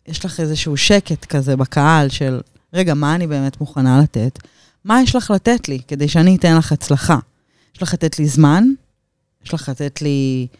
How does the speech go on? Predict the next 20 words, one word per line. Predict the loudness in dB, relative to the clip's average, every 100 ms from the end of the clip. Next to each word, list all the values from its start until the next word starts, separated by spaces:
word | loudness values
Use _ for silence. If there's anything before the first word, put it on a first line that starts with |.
| _ _ _
פנאי | 2 4 4
בלב? | 4 4 4 4 2 -4 -10 _ _ _ -8
יש | -2 -2
לך | -2 -4
לתת | -4 0 -2 0
לי | -2 0 2 0 0
השקעה, | 0 -2 -2 2 2 0 -6 _ _
התמדה? | -12 -4 -2 2 2 0 0
מה | 0 2
יש | 0
לך | -6
לתת | -8 -8 -10 -10
לי? | -18 _ _ _ _ 0
מה | 2
את | 2
נותנת | 2 4 4 4
לי | 2
בעבור | 0 -2 -2 -4
זה | -4
שתצליחי?" | -6 -10 -8 -2 -2 -2